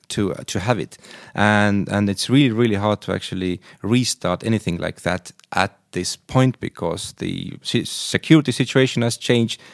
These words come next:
cy-, cybersecurity threats and fears of, of the voters have changed. So, uh, it, it's really, really hard to actually copy r-, uh, something that, that, that we have had elsewhere.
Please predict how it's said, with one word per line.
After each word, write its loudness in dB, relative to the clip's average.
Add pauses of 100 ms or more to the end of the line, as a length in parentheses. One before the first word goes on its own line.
(120)
cy-, 4
cybersecurity 0
threats 2 (120)
and 0
fears -2
of, -6
of -2
the -4
voters -2
have -4
changed. -2 (380)
So, 4
uh, 2
it, 2
it's -2
really, 4
really 2
hard 0
to -2
actually -4 (160)
copy 0 (420)
r-, -6 (100)
uh, 0
something 0
that, -2
that, 0
that -2
we 0
have 0
had -2 (160)
elsewhere. 0